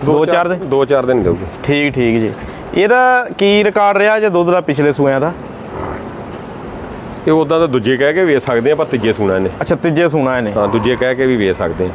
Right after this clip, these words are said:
Speaker 1: ਠੀਕ, ਠੀਕ ਆ, ਹਾਂਜੀ, ਬਿਲਕੁਲ।
Speaker 2: ਇਹਨੇ ਪਹਿਲੇ ਨੇ ਦੁੱਧ ਦਿੱਤਾ ਇਹਨੇ ਚੌਦਾਂ ਕਿਲੋ, ਦੂਜੇ
Speaker 1: ਹਾਂਜੀ।
Speaker 2: ਸੂਏ ਨੇ ਦਿੱਤਾ ਅਠਾਰਾਂ ਕਿਲੋ।
Speaker 1: ਅਠਾਰਾਂ ਕਿਲੋ ਦੁੱਧ ਦਿੱਤਾ।
Speaker 2: ਐਰ ਕੀ ਵੇਖੋ ਹੁਣ ਕੀ ਕਰਦੀ, ਅਠਾਰਾਂ ਤੇ ਦਊਗੀ ਨਾ, ਜੇ ਵੀਹ ਨਾ ਦਊਗੀ ਤੇ।
Speaker 1: ਬਿਲਕੁਲ, ਬਿਲਕੁਲ, ਇਹ ਤਾਂ ਗੱਲ ਹੈਗੀ ਜੇ। ਇਹ ਵੀ ਸੋਹਣੇ ਢਾਂਚੇ ਦੀ ਆ, ਸਿੰਗਲ ਹੱਡੀ ਦੀ ਆ। ਤੇ ਸਿੰਗ ਦੀ ਗੱਲ ਕਰੀਏ ਤਾਂ ਇਹਨੂੰ ਵੀ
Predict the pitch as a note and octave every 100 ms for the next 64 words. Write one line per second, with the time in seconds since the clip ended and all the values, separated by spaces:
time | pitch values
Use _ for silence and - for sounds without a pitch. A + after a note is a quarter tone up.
0 | - D3+ D3+ C#3 B2+ A2+ A#2 A#2+ A#2 A2
1 | B2 B2 C3 A2 D#3 D#3 - - - -
2 | D3+ F3+ F3 D3+ D3+ C#3+ D3+ C#3+ B2 A2+
3 | B2 C3+ D#3 C3 A2+ A2 C#3+ C3+ C3 B2+
4 | C#3 C3 G#2 F#2+ F2 E2+ - A#2 D3 D3
5 | C#3 C3+ B2 A#2+ - - C#3 B2 D#3 C#3
6 | C3+ D3+ B2+ A2+ A#2+ C#3 B2+ - - C#3+
7 | D#3 E3+ C3+ D3 E3 F3 E3 C3 C#3+ C#3+
8 | A2+ G#2+ G#2 C#3+ D#3 F3+ F#3+ D3+ D3 D3
9 | C#3+ D#3 D#3 B2+ B2 G#2+ G2+ A2+ - C#3+
10 | F3 F#3 D#3+ F3+ F#3+ G3 D3+ C#3 F3 F#3
11 | - D3 C#3+ F3 E3 B2+ B2+ F3 E3+ E3+
12 | - - - - - - D3 D3 D3 -
13 | - - D3+ D3+ D#3+ F3 E3+ E3 E3+ F#3
14 | F3+ F3+ F3+ D3+ E3+ F#3 F#3 F3+ F3